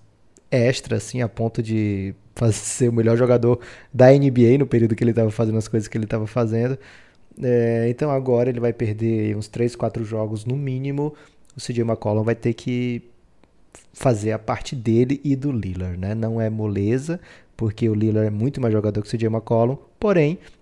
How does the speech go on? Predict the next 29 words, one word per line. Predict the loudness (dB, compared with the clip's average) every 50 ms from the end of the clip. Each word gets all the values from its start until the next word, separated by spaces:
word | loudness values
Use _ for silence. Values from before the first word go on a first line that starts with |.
| _ -2
a | -2 0
gente | 0 0 -2 -2 -4 -6
viu | -4 -2 -2 -2 0 0
na | 0 -2 -2
série | -4 -4 -4 -2 -2 -2 -2
contra | -4 -4 -6 -6 -4 -4
o | -2
Denver, | 0 0 2 2 2 0
por | 0 0 2
exemplo, | 2 2 2 2 0 0 0 -2 -4 -6 -6 -10 -20 -20 _ _ -6
o | -2 0 0
Lillard | 2 2 4 4 4 4 4 4 2 2
não | 0 -4 -4 -4
tava | -6 -2 -2 0 0 0 -2
bem | -2 0 -2 -2 -2
naquela | -4 -6 -6 -4 -4 -4
série, | -6 -4 -4 -2 -2 -2 -2
o |
C | -4 -6 -6
J | -4 -4
McCollum | -4 -4 -6 -6 -4 -2 0 2 2 2 2 0 -2 -6 -8 -10 -16 -20 _ _ _ _ _ -20 -20 _ _ -20 -10
falou, | -4 -2 0 0 0 2 0
"Opa, | -2 -2 -4 -8 -6
peraí | -4 -4 -4 -4 -4 -6
que | -8
eu | -10 -12
sei, | -10 -10 -10 -8 -6 -6
eu | -8
tenho, | -6 -6 -8 -8 -8 -12 -14